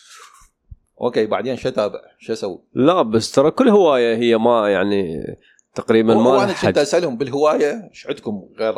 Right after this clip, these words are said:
Speaker 1: هسه شفته؟ المريخ شفته، المرة الثانية أنا ما أريد أشوفه مرة ثانية." <laughs> التكرار مو حلو.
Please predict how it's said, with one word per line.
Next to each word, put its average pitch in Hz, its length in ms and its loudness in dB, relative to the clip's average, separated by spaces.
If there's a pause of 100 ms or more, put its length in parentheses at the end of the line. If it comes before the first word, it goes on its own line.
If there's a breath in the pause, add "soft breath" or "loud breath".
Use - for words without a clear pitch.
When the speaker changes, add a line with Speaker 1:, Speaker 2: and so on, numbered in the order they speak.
(120)
Speaker 1:
هسه 117 240 -12
شفته؟ 147 360 -6
المريخ 120 580 -8
شفته، 117 280 -8
المرة 113 260 -6
الثانية 143 340 -4
أنا 127 80 -6
ما 139 100 -2
أريد 143 120 -6
أشوفه 104 300 -6
مرة 95 240 -6
ثانية." 95 360 -10 (280)
<laughs> - 840 -10
التكرار 135 500 -2
مو 151 120 -2
حلو. 131 240 -4